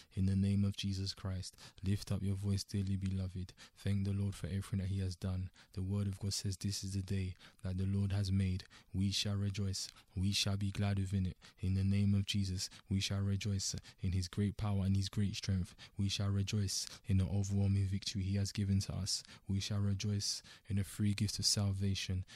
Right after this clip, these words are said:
We shall rejoice in his redemption power, in his resurrection power.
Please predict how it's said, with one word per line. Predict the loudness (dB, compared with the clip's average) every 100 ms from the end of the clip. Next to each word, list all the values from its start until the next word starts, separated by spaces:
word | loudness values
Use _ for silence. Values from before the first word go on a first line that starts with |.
| -2
We | 2
shall | 2 4 4
rejoice | 4 4 2 2 0 -4 -14 0
in | 2
his | 2
redemption | 2 0 2 2 2 0
power, | 0 -2 -2 -4 -8 -2
in | 4
his | 4 4
resurrection | 2 2 0 0 -2 -4
power. | -2 -4 -4 -6